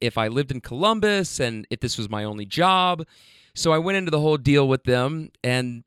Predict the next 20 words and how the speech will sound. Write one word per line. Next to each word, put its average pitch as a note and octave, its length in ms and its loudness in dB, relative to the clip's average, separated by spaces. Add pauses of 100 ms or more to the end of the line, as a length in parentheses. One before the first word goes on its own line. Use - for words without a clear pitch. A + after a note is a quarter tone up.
(100)
they B2+ 120 2
were D#3 140 4
super D3+ 420 0
interested C3+ 400 -4
and D#3+ 160 -8
received B2 380 -2
that B2 180 0
really B2+ 220 0
well. A2 400 -2 (560)
And, C3+ 640 0 (640)
uh, C3+ 280 2
whenever F#3 240 2
you G#3 140 0
can F#3 120 -6
tell D3 200 -2
that D3 120 -6
somebody C#3 380 -2
is, G#2+ 180 -2
like, A2 140 -2
really A#2 360 -2